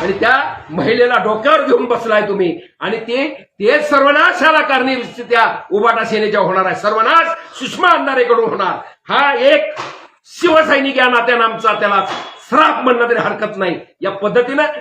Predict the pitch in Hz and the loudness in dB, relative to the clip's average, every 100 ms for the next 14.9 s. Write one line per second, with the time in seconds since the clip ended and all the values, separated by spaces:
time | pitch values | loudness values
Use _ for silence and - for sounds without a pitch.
0 | - 180 208 175 165 254 277 226 160 - | -8 -2 -2 0 0 2 2 2 -2 -8
1 | - - 196 262 180 - 208 269 254 - | -16 -8 -6 -4 -6 -2 0 2 2 0
2 | - - 220 233 277 277 262 240 254 240 | -6 -4 -2 0 0 0 0 2 0 2
3 | 240 233 240 240 240 220 285 277 233 240 | 0 0 0 -2 0 2 2 2 0 0
4 | 240 - 247 240 254 302 302 269 262 226 | -2 -2 -2 -2 2 0 0 -2 0 -2
5 | - - - 226 302 381 381 294 277 240 | -2 -10 -4 2 4 4 2 0 2 2
6 | 214 202 - _ _ 143 233 240 240 240 | 0 -4 -8 _ _ -4 0 2 2 2
7 | 214 196 233 247 254 262 247 254 302 330 | 0 2 4 4 4 2 2 2 0 2
8 | 330 330 285 185 - - _ _ _ _ | 4 2 0 -4 -6 -14 _ _ _ _
9 | - 202 - 277 294 269 285 277 269 277 | -4 -2 2 2 2 2 2 2 2 0
10 | 269 269 - 262 269 262 262 240 214 156 | 0 -2 -2 -2 -2 -2 0 0 0 -6
11 | - - 196 214 214 277 294 277 269 269 | -14 -10 -4 -2 0 2 2 2 -2 0
12 | 247 240 247 226 190 - - 220 269 262 | 0 0 2 0 0 -6 -6 -2 0 0
13 | 240 240 226 208 208 - 330 285 269 254 | -2 0 0 0 -2 2 2 4 2 2
14 | - 233 240 233 233 220 233 214 190 | 0 -2 -2 -4 -4 -2 2 2 0